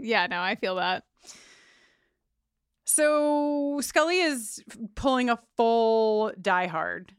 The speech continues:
Speaker 2: in the rest of this episode.
Speaker 1: Oh, hell yeah.
Speaker 2: Just fucking, I called it the Die Hard shimmy. Uh,
Speaker 1: Mm-hmm.
Speaker 2: shimmying her way through these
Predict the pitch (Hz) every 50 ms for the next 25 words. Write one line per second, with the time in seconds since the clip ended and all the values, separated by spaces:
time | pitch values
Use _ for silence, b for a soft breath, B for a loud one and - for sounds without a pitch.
0 | - - 202 185 190 185 180 180 180 - - - 180 160 - 170 165 - 160 151
1 | - 151 - 240 233 220 202 185 185 190 - 202 202 190 - - - - - -
2 | 240 233 - 226 214 - - - 226 226 196 220 208 190 185 180 180 151 139 -
3 | 202 196 196 214 240 233 214 233 226 208 190 165 202 185 185 202 - 147 202 196
4 | 185 165 - - - - 175 147 135 - - 151 - _ _ _ _ _ - 175
5 | 170 170 165 160 160 160 156 147 147 151 165 277 294 226 220 302 302 359 403 427
6 | 440 480 466 - - 247 220 214 202 196 196 202 190 185 180 175 165 160 160 -
7 | 170 156 156 156 151 151 175 160 - - -